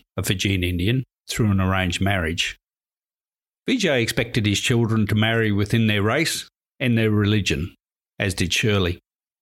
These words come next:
At the time of Neilma's death, a suitable partner within the Fijian Indian community was also being sought for her. After marriage, Sonia moved out of the family home and went to live with her husband,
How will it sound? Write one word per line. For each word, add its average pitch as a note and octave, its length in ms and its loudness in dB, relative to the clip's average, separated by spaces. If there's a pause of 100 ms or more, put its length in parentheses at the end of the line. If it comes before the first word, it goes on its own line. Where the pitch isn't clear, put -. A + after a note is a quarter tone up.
(760)
At C3+ 80 -2
the B2+ 80 -2
time A3+ 300 0
of B2 80 0
Neilma's B2 440 2
death, A#2+ 380 -2 (560)
a A2 40 -2
suitable D3+ 380 0
partner G#3+ 400 0
within A2+ 360 2
the G#2+ 80 2
Fijian A2 480 0
Indian G#2 340 0
community B2+ 560 2 (200)
was B2 160 0
also A2 320 2
being F#2 240 2
sought F#2 320 0
for - 120 -2
her. E2+ 260 0 (1120)
After D3 240 -2
marriage, C3 600 0
Sonia B2+ 400 0
moved A2 300 2
out B2+ 140 2
of - 20 0
the A#2 80 2
family G2 380 2
home G#2+ 280 2
and G#2 140 2
went G#2 180 2
to G#2+ 80 0
live F#2+ 160 0
with F#2+ 140 0
her F#2 60 2
husband, A2+ 500 -2